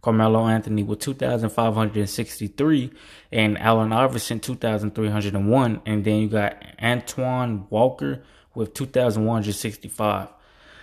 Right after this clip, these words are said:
Yikes, bruh. From being one of the person, people, I guess you could say, to hit a triple-double to missing the most layups, oh my God, it feels like it gets worse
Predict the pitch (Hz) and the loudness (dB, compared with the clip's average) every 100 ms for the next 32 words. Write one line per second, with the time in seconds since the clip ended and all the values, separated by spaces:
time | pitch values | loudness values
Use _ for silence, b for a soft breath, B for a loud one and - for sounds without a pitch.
0 | B B B _ 107 107 101 - - 104 | B B B _ 0 2 0 -4 -4 -2
1 | 98 - 110 98 104 107 - 135 131 123 | -2 -2 -4 -4 -4 -8 0 2 2 0
2 | 127 127 120 113 - _ _ _ _ _ | -2 -2 -2 -4 -6 _ _ _ _ _
3 | - 135 135 135 123 117 - 156 151 120 | 2 2 2 -2 -4 -8 -2 -2 0 0
4 | 113 113 117 117 - 127 - 107 101 131 | 0 0 -4 -6 -2 -2 -2 -6 -2 -2
5 | 113 - - 160 143 120 131 131 135 123 | -2 -4 0 0 -2 2 4 4 2 -4
6 | - 117 110 120 117 113 110 120 127 110 | -6 -2 0 -2 -4 -4 0 0 -2 -2
7 | 127 131 127 - - 110 95 95 101 95 | -2 0 0 -2 -2 -2 -2 0 0 2
8 | 101 117 123 113 110 104 104 107 104 104 | 0 -2 -4 0 0 0 0 0 0 2
9 | 104 110 - | 4 4 2